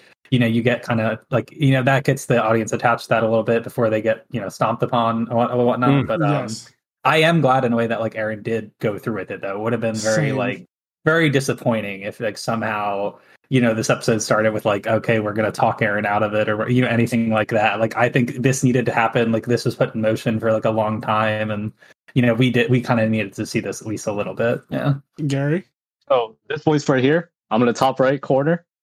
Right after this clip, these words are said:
Speaker 4: All right, that, that's me. That's right there.
Speaker 3: <laughs>
Speaker 4: All right. So just wanted to point it out. Uh, so as far as, like, rumbling, I will say, uh, the very beginning of the show,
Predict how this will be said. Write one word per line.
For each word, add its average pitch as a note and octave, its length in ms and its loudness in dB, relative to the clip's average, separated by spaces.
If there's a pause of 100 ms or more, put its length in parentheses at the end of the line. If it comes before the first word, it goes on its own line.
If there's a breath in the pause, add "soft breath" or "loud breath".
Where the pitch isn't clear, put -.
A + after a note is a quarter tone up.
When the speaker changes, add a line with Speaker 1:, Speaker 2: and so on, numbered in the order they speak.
Speaker 4:
All G2+ 100 0
right, G#2+ 80 2
that, A2 220 0
that's G#2 240 -2
me. C#3 240 2 (100)
That's C3 220 2
right A2+ 160 2
there. C3+ 240 0 (100)
Speaker 3:
<laughs> G#3+ 100 0
Speaker 4:
All F#2+ 100 2
right. A#2 260 0 (280)
So F#2+ 180 -2
just G2 140 -6
wanted A2 200 2
to - 40 -6
point A#2 120 4
it A#2+ 60 2
out. B2+ 220 0 (440)
Uh, G#2+ 360 0
so C3 240 0
as B2 160 -2
far E3 180 4
as, C#3 100 0
like, A#2 120 2
rumbling, F3+ 320 2 (520)
I C3+ 120 2
will F3 100 2
say, E3+ 340 0 (580)
uh, A2 260 -2
the A2 80 -4
very D#3 180 -2
beginning D3 320 2
of C3 60 0
the - 20 -10
show, B2+ 280 -2